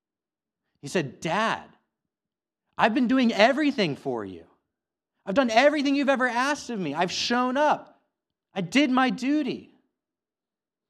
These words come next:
Where's my joy? Where's my celebration? Where's my happiness?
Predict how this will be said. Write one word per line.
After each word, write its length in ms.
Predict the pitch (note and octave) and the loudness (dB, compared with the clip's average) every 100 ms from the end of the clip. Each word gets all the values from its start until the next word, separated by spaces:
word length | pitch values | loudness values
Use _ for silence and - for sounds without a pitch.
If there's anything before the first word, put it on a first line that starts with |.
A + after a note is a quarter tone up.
| _ _ - | _ _ -4
Where's 420 | F3 A#3 C4 - | 0 0 -2 -4
my 260 | E3 A3+ B3+ | -4 -4 -6
joy? 460 | - A2 E2+ - _ _ _ _ _ _ _ _ _ _ _ _ | -8 -10 -10 -18 _ _ _ _ _ _ _ _ _ _ _ _
Where's 280 | E3+ B3 F3+ | 0 0 0
my 320 | F#3 G#3 A#3 | 2 2 0
celebration? 960 | - F#3+ D3 A2 A2+ F2+ - F#2 G2 _ _ _ - - | -2 0 0 -4 -8 -10 -12 -16 -20 _ _ _ -20 -2
Where's 340 | D#3+ A#3+ B3+ | 2 2 0
my 400 | G#3 A3 A#3 A3 - | 2 2 2 -2 -8
happiness? 920 | F#3+ G3+ G3+ F3+ A2+ G2 - - | -2 -2 -2 -4 -4 -10 -14 -16